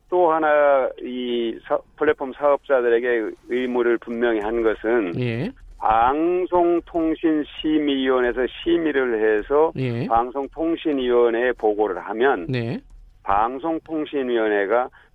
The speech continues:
Speaker 1: 삭제를 통보할 수 있어요.
Speaker 2: 음흠.
Speaker 1: 그러면 신속하게 그, 어,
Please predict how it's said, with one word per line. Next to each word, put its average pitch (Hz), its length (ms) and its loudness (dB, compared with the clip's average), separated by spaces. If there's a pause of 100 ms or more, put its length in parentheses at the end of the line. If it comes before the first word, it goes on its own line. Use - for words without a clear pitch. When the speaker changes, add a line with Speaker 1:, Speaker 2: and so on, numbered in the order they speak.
(140)
Speaker 1:
삭제를 180 920 0
통보할 175 420 0
수 110 100 -10
있어요. - 280 -10 (300)
Speaker 2:
음흠. 120 540 -4 (100)
Speaker 1:
그러면 185 340 2
신속하게 190 760 0
그, 151 420 -2 (280)
어, 127 340 4